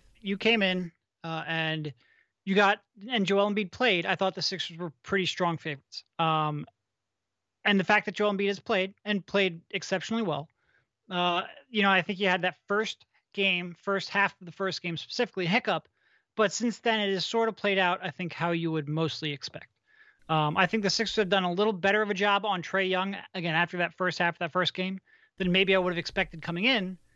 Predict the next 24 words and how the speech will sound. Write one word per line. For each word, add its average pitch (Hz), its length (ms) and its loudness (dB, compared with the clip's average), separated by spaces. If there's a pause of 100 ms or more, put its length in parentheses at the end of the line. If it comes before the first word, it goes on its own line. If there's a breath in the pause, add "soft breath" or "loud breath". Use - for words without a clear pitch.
(220)
And 196 240 2
I 190 80 2
think 196 180 -4
Embiid 185 260 2
has 170 100 0
been 170 140 -2
a 170 60 -2
little 165 220 -2
better 202 420 2
than 165 360 -2
even 190 240 0
a 143 100 -2
healthy 220 340 0
Embiid 160 280 -2
I 156 60 2
would 156 120 -2
have 143 80 -6
expected 156 440 -8
coming 151 220 -6
in. 135 240 -6 (640 soft breath)
So - 160 4
I 226 80 6
think 269 160 2
a, 220 140 0